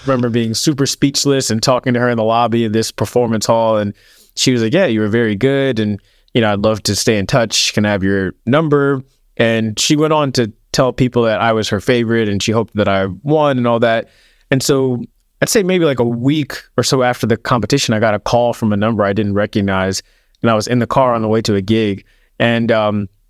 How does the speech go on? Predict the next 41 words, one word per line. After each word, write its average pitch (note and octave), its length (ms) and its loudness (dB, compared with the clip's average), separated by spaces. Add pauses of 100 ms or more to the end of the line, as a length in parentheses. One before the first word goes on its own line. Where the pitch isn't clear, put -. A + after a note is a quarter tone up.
(380)
I'm D3 160 0
on D3 120 0
the B2+ 60 -2
phone C#3+ 160 2
to C3+ 60 0
this B2 160 0
woman C#3 300 0
is B2 140 -2
like, A#2+ 160 0
"So - 120 0
what'd D#3 220 0
you D#3+ 60 -6
think F#3 100 0
of F3+ 60 0
the F3 60 0
competition?" F3+ 520 0
And G2+ 160 0
I G#2 60 0
was G#2+ 140 0
like, A2 280 -2 (320)
"Uh, D#3+ 540 0
yeah, F3 320 -2
I D#3+ 180 0
mean, D#3+ 300 -2
yeah, D3+ 240 2
it C#3+ 40 0
was B2+ 180 -2
great. D#3 400 0
And, D#3+ 100 -4
like, C3+ 300 0
<laughs> - 0 -
you F3+ 80 2
know, F3+ 120 2
I'm E3+ 120 -2
glad E3+ 320 0
I E3 120 0
won. F3 320 0
I E3 80 -2
feel D#3 160 -2
thankful." F3+ 460 0
But C#3+ 300 0